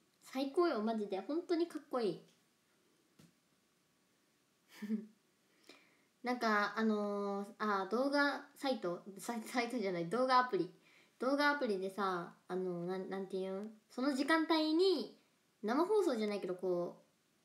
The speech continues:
配信してるアニメとかを。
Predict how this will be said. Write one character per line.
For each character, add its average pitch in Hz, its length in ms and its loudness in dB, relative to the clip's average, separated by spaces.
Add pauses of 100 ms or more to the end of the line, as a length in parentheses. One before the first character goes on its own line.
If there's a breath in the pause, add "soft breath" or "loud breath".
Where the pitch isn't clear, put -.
(580)
配 226 160 -2
信 214 220 0
し 214 80 -12
て 208 140 -4
る 208 240 -2 (200)
ア 202 60 -6
ニ 196 120 -2
メ 196 140 -2
と 185 100 -2
か 175 180 -4
を。 - 80 -12